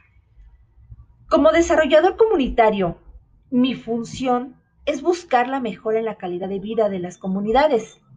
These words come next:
¿Qué representa la, para mí la iap como desarrollador, como desarrollador comunitario? Pues una posibilidad de participar en la que pueda proponer, planear, organizar y plantear propuestas en beneficio de las personas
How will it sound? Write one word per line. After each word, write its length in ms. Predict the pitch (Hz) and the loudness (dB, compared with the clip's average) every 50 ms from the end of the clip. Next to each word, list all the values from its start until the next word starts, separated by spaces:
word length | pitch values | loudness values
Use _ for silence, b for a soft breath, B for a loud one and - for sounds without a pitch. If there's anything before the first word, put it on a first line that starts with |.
| - _ _ _ _ _ | -20 _ _ _ _ _
¿Qué 100 | - 370 | 2 2
representa 640 | 415 440 440 427 349 330 - - 269 262 254 277 269 | 4 2 2 2 0 -2 0 -2 -4 -2 0 0 2
la, 280 | 262 233 214 208 - - _ _ | 2 2 0 -2 -4 -12 _ _
para 260 | - 196 202 196 208 | 0 0 2 0 0
mí 260 | 214 214 226 233 233 | -2 -4 -4 -2 0
la 120 | 226 226 208 | 2 2 2
iap 460 | 196 165 180 190 180 175 - - - _ _ _ | 2 2 2 2 2 2 -2 -6 -14 _ _ _
como 240 | - 190 175 180 | -6 -4 -4 -4
desarrollador, 720 | 175 170 165 - 160 160 175 170 180 170 175 170 170 175 - _ _ _ | -6 -6 -6 -6 -6 -6 -6 -6 -6 -6 -6 -6 -8 -10 -12 _ _ _
como 220 | - 202 190 190 190 | -8 -4 -4 -2 -2
desarrollador 580 | 190 185 - 185 175 185 180 185 185 180 208 | -4 -4 -4 -4 -4 -4 -4 -4 -4 -4 -2
comunitario? 720 | 208 - 226 214 202 185 165 - 170 170 185 208 233 - B B B B B B B B B B | -2 -2 0 0 0 -2 0 0 0 2 2 2 0 0 B B B B B B B B B B
Pues 220 | - 359 359 349 359 | 2 2 2 4 4
una 240 | 349 403 427 440 440 | 2 2 2 2 0
posibilidad 680 | 320 311 - - 254 226 240 226 226 233 196 247 269 | -4 -6 -6 -6 -6 -6 -6 -6 -4 0 2 2 2
de 100 | 277 269 | 2 0
participar 840 | - - 226 - - 185 165 - - 185 - - 214 220 240 - - - - - | 0 0 -2 -2 -4 -10 -12 -12 -12 -6 -2 0 2 2 2 0 -2 -8 -6 -4
en 180 | 220 220 214 | -2 -2 0
la 160 | 208 202 190 - | -2 -2 -4 -4
que 140 | - 185 | -8 -12
pueda 560 | 175 - - 233 233 233 240 247 262 254 254 - | -12 -8 -2 0 2 4 4 4 2 0 -2 -6
proponer, 920 | - 269 262 - - 175 170 170 185 220 226 233 247 247 254 247 240 233 - | -8 -8 -8 -6 -6 -4 -4 -2 0 0 0 2 2 0 0 -2 -4 -6 -10
planear, 800 | - 175 170 170 170 175 185 196 214 220 226 226 226 233 233 226 | -8 -6 -4 -4 -4 -4 -6 -4 -2 0 2 2 4 4 4 4
organizar 720 | 208 190 175 180 170 165 165 165 - - 208 214 240 240 B B B B B B B B | 2 2 0 -4 -4 -4 -4 -6 -6 -4 -2 0 0 -2 B B B B B B B B
y 140 | - 269 262 | -8 -8 -4
plantear 440 | - 277 269 269 269 294 294 294 - | -2 0 0 0 0 0 -2 -2 -2
propuestas 720 | - 339 330 330 - - 254 254 269 269 - 247 226 - | -4 -6 -6 -4 -2 0 0 0 0 -2 -4 -6 -6 -6
en 120 | 214 190 | -6 -6
beneficio 600 | 190 196 190 196 196 - 233 220 - - 247 233 | -4 -4 -4 -6 -8 -8 -12 -12 -6 -2 0 0
de 80 | 233 220 | 0 0
las 180 | 202 196 196 | -2 -4 -6
personas 640 | - - 190 190 - - 233 233 233 233 254 269 - | -8 -10 -10 -10 -6 0 0 2 2 2 0 -2 -4